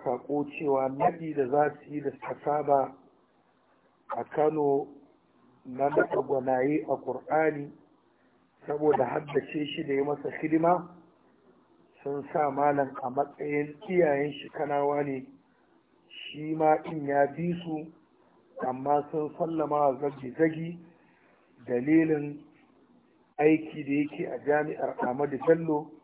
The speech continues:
da kuma limanci da yake na Juma'a a can, da kuma riƙe da yake, riƙe da yake, yana riƙe da wannan cibiya ta Rauda,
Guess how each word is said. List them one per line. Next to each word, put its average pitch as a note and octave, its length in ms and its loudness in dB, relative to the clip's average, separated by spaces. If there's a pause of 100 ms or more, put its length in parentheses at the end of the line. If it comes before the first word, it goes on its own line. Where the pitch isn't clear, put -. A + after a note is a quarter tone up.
(600)
da - 100 -10
kuma D3 300 -2
limanci D#3+ 680 2
da C#3 80 -4
yake D3 400 -2
na C#3 100 -2
Juma'a C#3+ 560 -4
a D3 80 -10 (100)
can, F3 300 2 (640)
da - 160 -4
kuma D#3+ 280 2
riƙe D#3 420 2
da D3+ 80 2
yake, D3+ 520 2 (200)
riƙe C3 340 -2
da D#3 100 2
yake, D3+ 460 0 (560)
yana D3+ 380 2
riƙe D3 340 -2
da D3+ 100 4
wannan D3 460 2
cibiya C#3+ 600 0
ta D3+ 120 -4
Rauda, D3+ 480 2